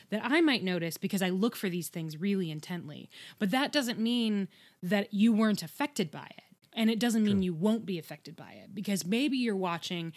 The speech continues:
Speaker 1: and there's something about that kid in the corner that you find really unsettling and you're not sure what it is, but it sticks with you.
Speaker 2: Mm.
Speaker 1: Or maybe five years from now, you're watching a different movie about <laughs> Dunkirk, because there's, there are a lot of movies about Dunkirk. Um,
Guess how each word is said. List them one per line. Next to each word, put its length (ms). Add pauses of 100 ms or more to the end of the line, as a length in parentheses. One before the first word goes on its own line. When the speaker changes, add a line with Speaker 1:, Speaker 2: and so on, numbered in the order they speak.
(280)
Speaker 1:
and 220
there's 180
something 460
about 240
that 200
kid 180
in 80
the 60
corner 300
that 160
you 80
find 300
really 260
unsettling 540
and 80
you're 80
not 200
sure 140
what 160
it 80
is, 180
but 120
it 80
sticks 320
with 160
you. 240 (340)
Speaker 2:
Mm. 100
Speaker 1:
Or 160
maybe 600 (200)
five 380
years 260
from 140
now, 120
you're 200
watching 380
a 80
different 600
movie 440
about 720 (200)
<laughs> 200
Dunkirk, 520
because 260
there's, 220 (100)
there 120
are 40
a 60
lot 140
of 60
movies 220
about 160
Dunkirk. 480 (460)
Um, 320